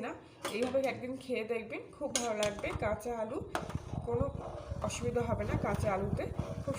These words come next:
সুন্দর লাগবে খেতে। আর এইভাবে দিলাম ছোট ছোট করে কেটে,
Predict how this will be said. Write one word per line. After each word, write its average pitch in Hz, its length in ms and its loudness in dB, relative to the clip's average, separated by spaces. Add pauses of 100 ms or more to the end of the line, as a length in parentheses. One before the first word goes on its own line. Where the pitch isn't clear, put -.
সুন্দর 240 280 4 (100)
লাগবে 190 320 2
খেতে। - 240 2 (460)
আর 214 100 6 (140)
এইভাবে 247 340 6 (100)
দিলাম 247 220 6 (100)
ছোট - 100 4 (100)
ছোট - 200 4
করে - 220 6
কেটে, - 200 8